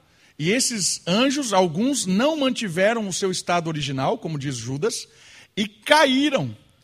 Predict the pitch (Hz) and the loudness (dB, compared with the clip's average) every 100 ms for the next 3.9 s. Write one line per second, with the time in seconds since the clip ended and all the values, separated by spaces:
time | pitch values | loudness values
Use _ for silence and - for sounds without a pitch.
0 | _ _ _ - - 254 - - _ _ | _ _ _ -10 -4 -2 -4 -10 _ _
1 | _ _ 208 226 220 226 262 254 247 254 | _ _ 2 2 4 2 2 0 -2 0
2 | - 311 320 294 240 226 330 349 320 254 | 2 2 2 0 2 2 0 -2 -4 -2
3 | 262 240 226 170 147 120 120 - - | -2 -2 -4 -2 -2 -2 -8 -14 -16